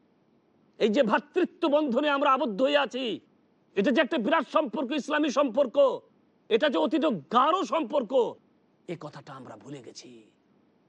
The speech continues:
বদরের যুদ্ধে ধরা পড়েছে একজন কাফের, এক সাহাবী তাকে বাঁধছে। যে কাফের ধরা পড়েছে, তার আপন ভাই এই সাহাবীকে লক্ষ্য করে বলছেন,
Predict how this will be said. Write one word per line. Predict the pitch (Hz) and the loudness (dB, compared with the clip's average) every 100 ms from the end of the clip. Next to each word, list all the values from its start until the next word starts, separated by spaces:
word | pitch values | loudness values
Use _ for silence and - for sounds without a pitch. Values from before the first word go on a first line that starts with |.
| _ _ _ - 156 | _ _ _ -10 -2
বদরের | 233 330 339 | 2 4 2
যুদ্ধে | 226 240 294 | 2 0 0
ধরা | 214 269 | 0 0
পড়েছে | 214 254 233 254 233 170 - _ _ - | 0 -2 -2 0 0 0 -8 _ _ -2
একজন | 202 170 190 | -2 0 -2
কাফের, | 175 190 180 226 160 - _ _ _ _ _ _ _ - | 0 -2 2 0 -2 -12 _ _ _ _ _ _ _ -4
এক | 185 | -2
সাহাবী | - 294 359 285 | 2 2 2 2
তাকে | 294 277 | 0 0
বাঁধছে। | 180 233 349 - 190 185 - _ _ _ _ _ _ _ _ _ _ _ _ _ | 0 0 0 -2 -6 -12 -16 _ _ _ _ _ _ _ _ _ _ _ _ _
যে | 156 254 | -2 0
কাফের | 226 254 311 | 0 0 0
ধরা | 233 302 | 2 0
পড়েছে, | 240 277 254 233 196 - _ _ _ _ _ _ - | 2 0 0 -2 -4 -8 _ _ _ _ _ _ -2
তার | 202 | 0
আপন | 226 240 392 403 330 | 2 2 2 2 2
ভাই | 254 247 139 - _ _ _ _ _ _ _ _ _ _ - | 0 -2 -4 -12 _ _ _ _ _ _ _ _ _ _ -4
এই | 214 | -2
সাহাবীকে | - 214 220 214 208 | 0 -2 -2 -2 -2
লক্ষ্য | 208 - | -4 -6
করে | 180 202 | -6 -6
বলছেন, | 180 202 - 202 185 143 | -4 -6 -6 -6 -4 -6